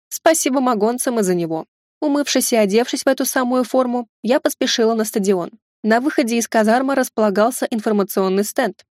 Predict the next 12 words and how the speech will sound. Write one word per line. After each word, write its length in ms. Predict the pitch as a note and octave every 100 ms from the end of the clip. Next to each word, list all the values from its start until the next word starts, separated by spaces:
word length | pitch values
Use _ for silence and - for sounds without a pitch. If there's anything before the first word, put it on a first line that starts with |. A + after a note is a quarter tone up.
| -
Я 220 | C#4+ D4+
его 180 | C#4+ D4
ещё 240 | C#4+ C#4+
вчера 300 | - D4 D4+
приметила. 520 | - F3+ E3 F3+ E3+ - _ _
Там 220 | - A#3+
висели 380 | G#3 G3+ - B3
какие-то 500 | C#4 B3+ - A#3+ A#3
объявления 600 | G#3+ F#3+ F3 F#3+ A#3+ C4+
и 140 | - A#3
рекламные 480 | A3 G3+ F3 F#3 F#3
плакаты. 500 | A3+ A3+ G3 -